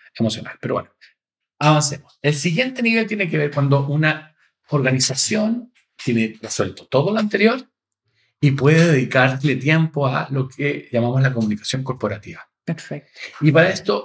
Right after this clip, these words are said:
Speaker 1: la palabra clave es relato.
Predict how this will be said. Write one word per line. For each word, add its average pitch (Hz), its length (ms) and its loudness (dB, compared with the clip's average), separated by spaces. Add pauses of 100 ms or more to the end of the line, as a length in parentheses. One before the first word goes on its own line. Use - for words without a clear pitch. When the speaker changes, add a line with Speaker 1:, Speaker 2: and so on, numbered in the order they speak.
Speaker 1:
la 135 180 4
palabra 160 540 2
clave 180 420 0
es - 380 -4
relato. 110 580 -6